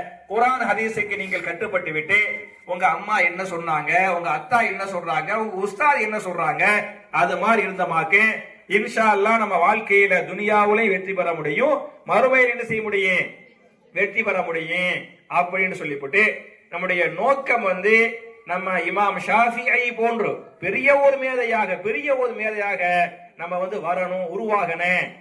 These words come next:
நீங்களும் இல்லாட்டியாலே உங்களுடைய பிள்ளைகள், உங்களுடைய பேர பிள்ளைகள் அந்த மாதிரி நீயத்து வைக்கணும் அப்படிங்கிறத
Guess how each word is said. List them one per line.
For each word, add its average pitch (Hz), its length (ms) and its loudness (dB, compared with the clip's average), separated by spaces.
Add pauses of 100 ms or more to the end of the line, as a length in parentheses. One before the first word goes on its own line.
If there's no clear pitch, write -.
(220)
நீங்களும் 262 460 2
இல்லாட்டியாலே 220 960 2 (160)
உங்களுடைய 196 380 4
பிள்ளைகள், 214 580 2 (400)
உங்களுடைய 208 360 4
பேர 285 360 4
பிள்ளைகள் 240 680 2
அந்த 190 200 -6
மாதிரி 226 340 0
நீயத்து 277 440 2
வைக்கணும் 185 580 -2
அப்படிங்கிறத 175 760 0